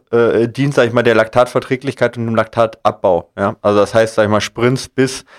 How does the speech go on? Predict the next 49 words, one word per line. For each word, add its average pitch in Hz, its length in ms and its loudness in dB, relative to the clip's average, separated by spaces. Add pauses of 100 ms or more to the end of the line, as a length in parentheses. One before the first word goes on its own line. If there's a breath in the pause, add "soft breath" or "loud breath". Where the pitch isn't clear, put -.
(280 loud breath)
äh, 110 340 4
äh, 104 60 -4
zweihundert, 127 720 4
vierhundert 151 580 2
Meter, 143 540 0
ja, 117 180 4
sind 110 140 -4
jetzt 107 160 -4
keine 107 240 2
wirklichen 117 260 0
Sprints 139 380 -2
mehr, 147 180 4
aber 113 160 6
dafür 123 280 4
mit 117 160 2
langer 131 300 4
Erholung, 147 540 4 (500 loud breath)
also 104 200 2
dann 107 180 4
nicht 117 300 0
eben 113 160 2
eine 110 100 0
Minute 120 380 2
locker 117 280 2
traben, 131 380 2 (240 loud breath)
sondern 110 300 2
dann 110 160 2
wirklich 120 320 -2
eine 107 160 2
vollständige 120 580 0
Pause, 117 540 2 (120)
ja, 104 300 2
drei 113 300 0
Minuten, 120 400 2
vier 135 200 -2
Minuten, 131 360 0
bis 113 140 -4
du 120 60 0
wieder 107 140 2
hergestellt 117 460 0
bist 117 160 -4
und 107 100 -2
dann 107 160 2
wieder 110 140 0
die 110 140 0
nächste 113 340 0
F-, - 240 -16
Runde 117 340 0
Vollgas, 123 500 2